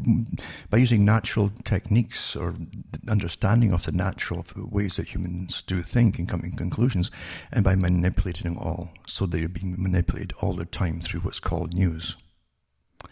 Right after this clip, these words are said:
To go along naturally with the same system that you've, that you've been born into on behalf of those who rule. There's always rulers, always rulers present, uh, at the very, very top.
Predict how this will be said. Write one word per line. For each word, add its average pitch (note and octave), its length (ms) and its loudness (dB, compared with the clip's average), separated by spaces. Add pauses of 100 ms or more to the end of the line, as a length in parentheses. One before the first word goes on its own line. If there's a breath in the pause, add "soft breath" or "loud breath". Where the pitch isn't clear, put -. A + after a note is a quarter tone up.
(220 loud breath)
To - 80 -4
go C#3+ 140 6
along G#2 340 8
naturally E2+ 380 0
with F2 140 -2
the F#2+ 80 2
same F2 280 2
system - 480 -2
that - 100 -6
you've, F#2 80 -10
that - 540 -12
you've F2+ 120 -2
been F2+ 160 0
born F2 300 2
into G2+ 420 0 (640 loud breath)
on F2+ 140 0
behalf F2 340 0
of E2+ 120 -6
those - 360 -8 (100)
who F#2 180 -2
rule. F2+ 320 -2 (240 loud breath)
There's A2+ 160 4
always A2+ 420 4
rulers, F2+ 560 -4 (720)
always G#2 380 2
rulers F2+ 280 -8
present, - 600 -6 (800 soft breath)
uh, - 140 -6
at F2+ 120 -8
the - 100 -10
very, F2 240 2
very E2+ 220 -4
top. - 440 -4